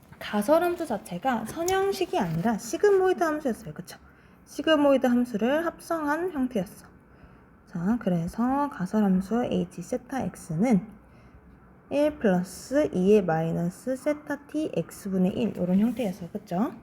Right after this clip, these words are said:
자, 그리고요. 로지스틱 회계에서는 손실 함수도 우리가 예전에는 엠에스이와 비슷한 형태를 사용했는데 손실 함수도 J 세타는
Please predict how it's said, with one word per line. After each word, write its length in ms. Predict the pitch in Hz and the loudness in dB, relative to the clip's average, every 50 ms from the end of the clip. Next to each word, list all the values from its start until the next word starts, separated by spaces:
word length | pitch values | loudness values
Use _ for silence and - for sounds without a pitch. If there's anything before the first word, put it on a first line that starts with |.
| - _ _ _ - - - - - - - - - - - | -20 _ _ _ -20 -20 -20 -20 -18 -18 -20 -20 -20 -20 -2
자, 180 | - 254 226 | 4 4 6
그리고요. 520 | 220 240 226 240 226 202 196 247 269 214 - - - - - | 6 8 8 8 8 8 6 6 4 2 0 -6 -14 -8 -4
로지스틱 480 | 208 214 214 240 220 - - 247 - | -2 -2 -2 -2 -6 -4 -6 -2 0
회계에서는 640 | 269 262 262 262 247 240 233 208 214 262 285 302 311 | 2 4 6 6 6 6 4 4 4 4 2 0 0
손실 420 | - 339 349 359 - 359 370 359 | 0 0 0 2 2 2 2 2
함수도 460 | 339 311 262 - 175 - - 240 214 - - - - - - - - | 2 0 -2 -4 -2 2 2 2 2 2 -4 -12 -18 -20 -20 -10 -4
우리가 480 | 175 175 170 - 202 226 254 269 247 | -4 -4 -2 0 2 2 4 4 4
예전에는 420 | 190 175 175 202 190 185 180 202 202 - | 2 2 2 2 2 4 4 2 2 4
엠에스이와 920 | 220 233 277 311 302 - - 285 269 262 262 262 254 254 254 247 254 254 | 4 4 4 4 2 2 -2 -2 0 2 2 2 4 4 4 4 2 2
비슷한 340 | - 226 214 - - 277 269 | -2 -6 -8 -6 -6 -6 -6
형태를 320 | 269 262 - 277 254 240 240 | -6 -4 -2 2 2 2 2
사용했는데 720 | 269 285 294 247 196 160 165 151 156 185 240 214 185 - - - - - - _ | 0 -2 0 0 0 0 0 -2 2 4 4 4 2 0 -8 -18 -20 -20 -20 _
손실 400 | - 294 294 294 294 302 302 277 | -6 -4 -4 -2 2 4 4 4
함수도 760 | 233 196 185 185 - 175 175 - 226 254 285 320 330 330 320 | 4 2 0 -2 -2 -4 -2 2 4 4 6 6 4 2 0
J 320 | - 202 175 170 170 175 | 0 0 0 2 2 0
세타는 800 | 175 - 208 226 220 - - 196 165 156 165 196 226 208 - | -2 -2 -2 -2 -2 -2 -4 -4 -4 -2 0 2 2 2 2